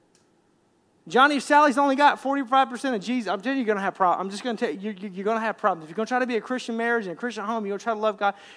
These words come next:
you're gonna have some issues. You both have to settle this lordship issue with filling the cup of your life a hundred percent with God. I didn't write the book, it's the way it is.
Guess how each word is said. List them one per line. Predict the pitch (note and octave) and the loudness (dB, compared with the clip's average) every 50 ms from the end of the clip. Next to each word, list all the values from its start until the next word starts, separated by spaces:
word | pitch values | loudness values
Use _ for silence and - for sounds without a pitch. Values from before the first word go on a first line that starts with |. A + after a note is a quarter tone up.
| - _ | -14 _
you're | F3+ E3+ | -10 -4
gonna | - A3 A3+ A3 | -2 -2 -2 0
have | G3 G#3+ G#3 - - | -2 -2 -4 -4 -6
some | - F3+ - | -8 -10 -8
issues. | F#3 G3 - - D#3+ C#3 B2+ - - _ - - - _ - | -8 -8 -6 -6 -8 -8 -8 -10 -14 _ -20 -20 -20 _ -12
You | F3 F3+ A3+ F#3+ | -6 -4 -4 0
both | D#3+ B3 C4+ C#4 B3+ | 2 4 4 4 4
have | A#3+ A#3+ E4+ F4+ - | 0 -2 -4 -4 -4
to | A#3+ | -6
settle | - - - B3 A#3 A3+ A3+ | -8 -4 -2 0 0 0 2
this | F#3 G#3+ G#3 G3+ - - - - | 2 2 2 2 -2 -10 -14 -4
lordship | G3 A3 A3+ A#3+ A#3+ A#3+ - G#3 F#3+ - | 2 4 4 4 4 2 0 -2 -2 -2
issue | F3 F3 E3 - - F3 E3+ | -2 -4 -4 -4 -6 -6 -6
with | E3+ E3+ E3+ | -6 -6 -8
filling | - - C4 C4+ C#4+ C#4 B3+ | -8 -8 -6 -4 -4 -4 -4
the | A3+ | -4
cup | - - B3+ A#3+ B3+ | -4 -2 -2 -2 -2
of | B3 G#3+ | -2 -4
your | A#3 A3 | -2 -2
life | G#3 F#3+ F#3+ F#3 - | 0 0 -2 -2 -4
a | F3+ | -8
hundred | D#3+ - A#3+ C4 C#4+ | -8 -4 -4 -4 -4
percent | - D#4+ B3+ - - B3 B3 G#3+ | -4 -6 -8 -8 -8 -8 -8 -8
with | A3 G3 | -10 -6
God. | - A#3 G#3 E3+ C3+ - | -4 -2 -2 -2 -2 -4
I | - D#3 G#3 C4 | -4 -2 -2 -2
didn't | F4+ G4+ F4 | -2 -2 -2
write | E4 C4 C4 - | -2 -2 -2 -4
the | G#3+ | -8
book, | F#3 A3 D4+ D#4 - G#3 | -8 -6 -6 -6 -6 -8
it's | F#3 - | -10 -8
the | G#3+ | -6
way | G#3+ G#3+ G#3+ G#3+ | -4 -4 -4 -4
it | A3 C4+ | -4 -6
is. | D#3+ - D#3+ - - | -6 -8 -8 -8 -12